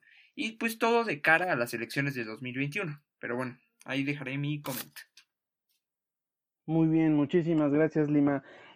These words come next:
Speaker 2: Eh, pues sí, la, la, la verdad es que es muy, es muy importante, eh, analizar, eh, de manera detallada estos temas de salud pública,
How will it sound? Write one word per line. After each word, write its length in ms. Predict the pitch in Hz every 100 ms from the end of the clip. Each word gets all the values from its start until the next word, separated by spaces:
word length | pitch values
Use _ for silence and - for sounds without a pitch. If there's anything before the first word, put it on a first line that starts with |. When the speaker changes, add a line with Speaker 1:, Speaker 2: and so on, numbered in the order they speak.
| -
Speaker 2:
Eh, 560 | 147 151 151 151 151 147
pues 160 | 185 180
sí, 260 | 262 285
la, 200 | 262 220
la, 220 | 196 202 -
la 220 | 190 196
verdad 360 | 196 196 226 254
es 140 | 240
que 400 | - 220 170 160
es 200 | 170 -
muy, 580 | 202 202 202 196 185 165 156 127 113 - _ _ _ _ _ _ _ _ _ _ _
es 120 | 214 262
muy 160 | 320
importante, 720 | 277 143 135 165 170 156 180 165
eh, 360 | 147 139 131
analizar, 580 | 131 135 131 127 156 160 -
eh, 260 | 139 135
de 80 | 135
manera 260 | 131 135 156
detallada 540 | 151 131 143 143 156
estos 260 | 139 - 139
temas 280 | 147 143 135
de 80 | 127
salud 340 | 135 143 143
pública, 540 | 151 147 156 151 165